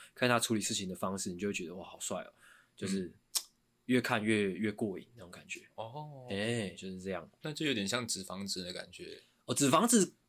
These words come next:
Speaker 1: 比较刺激啊，纸房子太戏剧了。
Speaker 2: 嗯。哦。
Speaker 1: 啊，浴血黑帮它是很，比较沉稳、很静的。
Speaker 2: 嗯。
Speaker 1: 它就是，就是他是一个人而已，因为他，
Speaker 2: 嗯。
Speaker 1: 他就是整个家族的脑袋的感觉。
Speaker 2: 嗯。
Speaker 1: 他做什么事情也不会跟大家讨论，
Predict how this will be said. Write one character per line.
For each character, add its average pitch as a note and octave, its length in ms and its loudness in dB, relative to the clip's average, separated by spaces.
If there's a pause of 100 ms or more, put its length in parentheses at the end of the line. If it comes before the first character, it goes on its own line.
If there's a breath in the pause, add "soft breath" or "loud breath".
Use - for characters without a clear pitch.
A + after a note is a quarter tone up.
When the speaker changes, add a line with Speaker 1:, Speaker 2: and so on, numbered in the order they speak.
Speaker 1:
比 - 80 -8
较 D3+ 120 4
刺 F3 280 6
激 G#2+ 300 0
啊， F2+ 100 -6
纸 - 160 2
房 D3+ 160 6
子 D3+ 160 4 (120)
太 D#3+ 240 4
戏 B2+ 200 6
剧 A2+ 280 4
了。 G#1 80 -10
Speaker 2:
嗯。 - 100 -20 (460 soft breath)
哦。 F#2 200 0
Speaker 1:
啊， D#3 220 4
浴 F3+ 100 4
血 C3+ 140 6
黑 C3+ 80 6
帮 C#3+ 140 8
它 D3 100 6
是 C#3 320 2 (160)
很， G#2 340 0
比 G2+ 80 -6
较 C#3 120 8
沉 G#2 320 2
稳、 G#2+ 120 2
很 F2+ 200 -8
静 G#2+ 260 4
的。 - 80 -16 (280)
Speaker 2:
嗯。 F2+ 280 -2
Speaker 1:
它 E3+ 80 0
就 F#3 140 2
是， F#3 200 6
就 D3+ 120 -2
是 C#3 100 -2
他 C3 180 0
是 D3 240 -4
一 D3+ 100 -4
个 B2+ 140 4
人 F#2 200 -2
而 F2+ 100 -10
已， - 200 -18
因 E3 100 2
为 F3+ 80 6
他， F3 160 6
Speaker 2:
嗯。 E3 100 -4 (320 loud breath)
Speaker 1:
他 E3 120 2
就 E3 100 10
是 D#3+ 220 8
整 A2+ 160 4
个 G#2 100 4
家 B2+ 180 4
族 A2 220 2
的 G2 280 2
脑 F#2+ 200 -4
袋 G2+ 220 2
的 F2 80 -10
感 - 200 -10
觉。 - 260 -16
Speaker 2:
嗯。 G#2 300 -6
Speaker 1:
他 - 140 0
做 F3+ 160 10
什 B2+ 80 4
么 G#2+ 60 2
事 C3+ 100 4
情 A#2+ 100 6
也 G2+ 80 2
不 F#2+ 80 0
会 A#2 80 8
跟 A#2 140 6
大 A2+ 80 4
家 G#2 80 4
讨 - 160 -8
论， - 180 -6